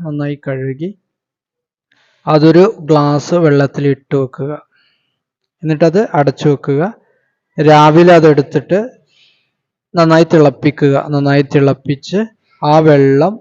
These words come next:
വെറും വയറിൽ കഴിക്കുക. ഇത് ചെയ്യുമ്പോൾ നമ്മൾ ഒന്നോ രണ്ടോ ദിവസം അല്ലെങ്കിൽ ഒരാഴ്ചയൊക്കെ ചെയ്തിട്ട് ഒരു റിസൾട്ടും ഇല്ല എന്ന് പറഞ്ഞ് നിർത്തിവെക്കരുത്.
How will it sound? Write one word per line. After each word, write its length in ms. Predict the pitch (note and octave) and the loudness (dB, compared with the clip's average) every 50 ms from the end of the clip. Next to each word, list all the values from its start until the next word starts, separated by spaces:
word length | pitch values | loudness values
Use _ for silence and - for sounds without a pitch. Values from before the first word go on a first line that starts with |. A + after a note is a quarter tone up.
| _ - | _ -6
വെറും 360 | D#3+ D3 D3 C#3 C#3+ D3 D#3+ D#3 | -2 0 0 0 0 -2 -2 -2
വയറിൽ 380 | C#3+ C#3 C3+ C#3 C3+ C3+ D3 F#3 | -4 -4 -4 -4 -4 -6 -6 -6
കഴിക്കുക. 500 | F#3+ - D3 C3+ C3 B2+ - - C3+ B2+ C3+ D3 - _ _ _ _ _ _ _ _ _ _ _ _ _ - | -6 -6 -6 -6 -6 -8 -8 -10 -10 -10 -10 -12 -16 _ _ _ _ _ _ _ _ _ _ _ _ _ 0
ഇത് 240 | D#3+ F3 F3 F#3 F3 E3 E3+ | 2 4 6 6 4 4 2
ചെയ്യുമ്പോൾ 500 | - F3+ D#3+ D#3+ E3+ F3+ F#3 F#3 F#3 F#3+ | 2 2 4 6 4 4 4 4 4 4
നമ്മൾ 260 | F3+ E3+ D#3+ D#3+ D#3+ E3+ F3 F#3 F#3 F#3 - - _ _ _ - | 4 4 2 2 4 4 4 2 0 -2 -10 -20 _ _ _ -2
ഒന്നോ 240 | D#3+ D#3 D#3 D#3+ D#3+ | 0 2 4 4 6
രണ്ടോ 280 | D#3+ D#3 D#3 D#3 D3 D#3 D#3 | 6 6 4 4 4 4 4
ദിവസം 320 | D3 D#3 D3+ C#3+ D3 D3+ | 6 4 4 4 2 0
അല്ലെങ്കിൽ 240 | D3 D3 D3 D3 D3 | -2 0 0 2 2
ഒരാഴ്ചയൊക്കെ 760 | D3 D3 D3 C#3+ C#3+ C#3+ D3 - - - D#3+ D#3 D3+ D3 E3 D3+ | 2 2 2 2 2 2 0 0 -2 0 2 2 2 2 0 -2
ചെയ്തിട്ട് 540 | D3+ - D3+ C#3+ C#3 C3+ C#3+ C3+ - E3 G3 G#3+ _ _ _ _ _ _ _ - | -2 0 -2 -2 0 -2 -4 -6 -4 -6 -6 -6 _ _ _ _ _ _ _ -2
ഒരു 200 | D3+ D3 D3+ E3+ F3+ E3+ | 2 4 4 4 4 4
റിസൾട്ടും 560 | E3 D#3+ - F3+ F3 E3+ E3 - F#3+ F3+ F3+ E3+ | 2 2 2 2 2 2 2 2 0 2 2 2
ഇല്ല 260 | D#3+ D#3 D#3 D#3 E3 E3+ F3 G3+ | 2 2 4 4 4 4 4 4
എന്ന് 240 | - E3+ D#3 D#3 D#3+ | 2 0 0 0 2
പറഞ്ഞ് 260 | D#3 D#3 D3 C#3+ D#3 D#3+ | 2 2 2 0 0 -2
നിർത്തിവെക്കരുത്. 720 | D3+ C3 C3 - - D3 C#3 C3+ - - C3+ C3+ C3 C3+ E3 | -2 -4 -4 -2 0 0 0 0 -2 -4 -4 -4 -2 -2 -2